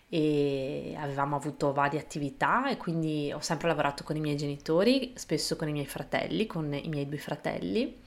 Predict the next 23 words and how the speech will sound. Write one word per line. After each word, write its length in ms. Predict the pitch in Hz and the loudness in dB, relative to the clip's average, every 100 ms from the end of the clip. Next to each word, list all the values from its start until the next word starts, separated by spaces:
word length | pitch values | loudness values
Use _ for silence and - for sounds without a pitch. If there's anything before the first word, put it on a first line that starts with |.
| - | -4
E 140 | 196 | 0
prendere 360 | 190 185 254 262 | 6 10 10 10
un 120 | 208 | 8
aereo 720 | 170 160 170 190 254 311 349 | 8 6 6 10 10 10 6
e 120 | 180 | 2
andare 600 | 170 170 170 185 185 175 - - - | 2 6 8 8 6 4 -6 -20 -6
in 120 | 196 | 0
un 80 | 170 | 4
altro 300 | 160 175 - | 4 4 0
paese 840 | 220 180 165 160 175 190 233 339 - - - - - - - - | 4 4 6 2 2 4 4 2 -4 -20 -20 -20 -20 -20 -20 -18
mi 320 | - 185 180 185 | -6 0 4 8
ha 400 | 196 220 240 - - - - | 8 8 4 -2 -18 -20 -2
resa 500 | - 175 165 170 202 | 6 8 8 8 6
davvero 600 | 196 175 160 156 175 185 | 6 4 6 6 8 8
indipendente. 1120 | 185 180 170 175 170 156 131 135 147 151 147 - | 6 2 2 2 2 2 0 -2 -4 -4 -4 -2
Ho, 140 | 165 - | -4 0
ho 80 | - | -2
conosciuto 520 | - 196 180 208 208 | 2 2 4 2 4
l'indipendenza, 1120 | 254 190 175 175 170 165 156 170 190 - 294 330 | 4 4 2 2 2 2 2 0 -2 -2 -4 -2
ma 120 | 180 | -2
anche 220 | 143 151 | -2 -2
la 120 | 165 | -2
solitudine 800 | 147 - 151 151 143 147 147 147 | -2 -2 -4 -4 -6 -4 -4 -4